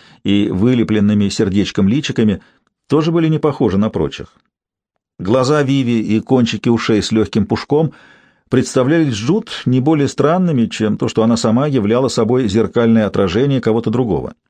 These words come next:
И если порой она замечала, что соседские дети сторонятся Виви, а их родители говорят о ней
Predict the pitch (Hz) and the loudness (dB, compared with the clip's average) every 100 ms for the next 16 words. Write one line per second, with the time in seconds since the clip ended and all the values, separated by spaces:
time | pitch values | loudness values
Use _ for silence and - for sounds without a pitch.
0 | _ _ _ _ _ _ _ _ _ - | _ _ _ _ _ _ _ _ _ -2
1 | 113 - 143 139 131 131 139 120 110 120 | 0 0 0 0 2 2 4 2 2 0
2 | 117 135 95 90 - 101 107 127 110 - | 0 0 0 0 -2 -2 -2 -2 -2 0
3 | 113 107 107 101 - 110 117 170 185 - | 0 2 0 -2 -2 0 2 0 -2 -4
4 | 110 90 69 - _ _ _ - 104 104 | -2 -4 -6 -12 _ _ _ -2 0 2
5 | 107 107 110 117 104 92 90 104 113 110 | 0 0 0 -2 0 0 0 0 0 0
6 | 104 107 95 | 0 0 -2